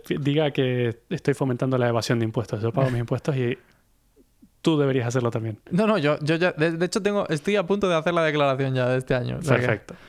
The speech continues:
Speaker 1: Pero que no sean cuarenta y cinco por ciento, que me parece un, un abuso absoluto.
Speaker 2: Pero es que no, o sea, es decir, igualmente, o sea, es decir, sigue sin ser un,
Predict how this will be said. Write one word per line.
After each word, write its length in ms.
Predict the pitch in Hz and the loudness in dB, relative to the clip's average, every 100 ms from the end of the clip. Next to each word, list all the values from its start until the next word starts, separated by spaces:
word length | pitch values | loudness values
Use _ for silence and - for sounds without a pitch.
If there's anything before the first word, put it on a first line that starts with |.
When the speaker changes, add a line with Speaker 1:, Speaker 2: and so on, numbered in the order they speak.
| - | -4
Speaker 1:
Pero 180 | 120 113 | -2 0
que 80 | 113 | 0
no 80 | 117 | 0
sean 180 | 143 139 | 0 0
cuarenta 220 | 120 107 | -2 -2
y 20 | |
cinco 160 | 104 110 | -4 -4
por 140 | 110 | -4
ciento, 360 | - 107 101 - - _ | -4 -6 -6 -14 -18 _
que 160 | - | -8
me 100 | 107 | -6
parece 300 | 107 107 104 113 | -4 -6 -4 -4
un, 400 | 107 104 117 196 | -4 -4 -6 -6
un 140 | 151 | -4
abuso 320 | 110 104 - 110 | -4 -6 -8 -10
absoluto. 460 | - 110 107 - - _ - | -8 -8 -8 -12 -20 _ -4
Speaker 2:
Pero 420 | 147 147 - - _ _ _ _ _ - | 0 0 -2 -8 _ _ _ _ _ -10
es 120 | 165 | -4
que 120 | 226 | -2
no, 240 | 208 185 - | 0 0 0
o 60 | |
sea, 80 | 160 | -2
es 60 | 156 | 0
decir, 180 | 151 143 | -2 0
igualmente, 500 | 147 165 190 202 151 | -2 0 -2 -2 -2
o 40 | 127 | -2
sea, 140 | 147 | -2
es 40 | 139 | -2
decir, 100 | 139 | -6
sigue 200 | - 180 | -2 -4
sin 180 | 190 180 | -2 -6
ser 340 | - 185 170 - | -2 -2 -4 -6
un, 460 | 165 170 165 156 | -4 -2 -2 -6